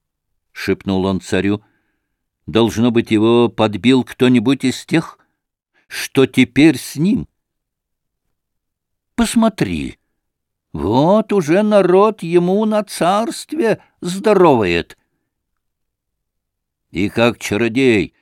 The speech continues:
пугается недоброй силы, которую сам же вызвал, так Малюта испугался выражения, которое слова его вызвали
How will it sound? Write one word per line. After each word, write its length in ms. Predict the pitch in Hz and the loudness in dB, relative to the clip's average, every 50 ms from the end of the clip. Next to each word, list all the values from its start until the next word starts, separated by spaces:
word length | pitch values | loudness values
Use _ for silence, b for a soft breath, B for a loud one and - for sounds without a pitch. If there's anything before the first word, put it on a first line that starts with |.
| _ _ _ _ | _ _ _ _
пугается 680 | 104 101 92 113 113 107 98 92 - - - - 101 | -4 0 2 2 4 4 2 0 -2 -4 -4 -2 0
недоброй 580 | 98 98 95 85 107 113 101 87 87 95 90 | 0 0 0 0 0 0 0 0 -2 -2 -4
силы, 640 | 78 - - - - - 120 120 104 92 92 78 - _ _ _ _ | -4 -8 -14 -14 -8 -4 -2 -2 0 0 -2 -4 -4 _ _ _ _
которую 380 | - 117 - 117 110 110 110 | -4 -2 0 2 2 2 0
сам 360 | 101 - - 123 123 123 107 92 | 0 -2 0 0 0 0 0 -2
же 180 | - 101 92 | -4 -6 -6
вызвал, 520 | 87 98 143 196 202 175 170 175 180 175 - | -4 -2 -4 -4 -4 -4 0 2 2 2 2
так 300 | - 113 120 117 - - | 2 0 -2 -2 -2 -4
Малюта 640 | 104 104 107 110 120 151 196 208 190 - 175 175 | -2 -2 0 0 0 0 -2 -4 -4 0 0 0
испугался 800 | 165 - - 131 - - - 107 117 95 107 143 139 - - - 101 | 0 0 -4 -8 -8 -8 -8 -8 -6 -2 -2 -2 -2 -2 -4 -6 -4
выражения, 640 | 95 92 90 87 - 160 185 190 165 120 87 69 - _ _ _ _ _ | -4 -4 -4 -4 -4 -6 -6 -4 -6 -6 -6 -8 -10 _ _ _ _ _
которое 460 | - 110 113 - 131 123 123 127 127 | -4 -2 2 2 4 4 6 4 4
слова 540 | - - - 110 113 123 120 110 135 147 143 | 2 -2 -4 0 0 0 2 2 2 2 2
его 220 | 139 131 135 131 | 2 2 2 0
вызвали 680 | 113 104 143 170 151 120 113 120 127 127 127 123 104 - | 2 0 0 0 0 -2 0 2 2 4 4 4 2 0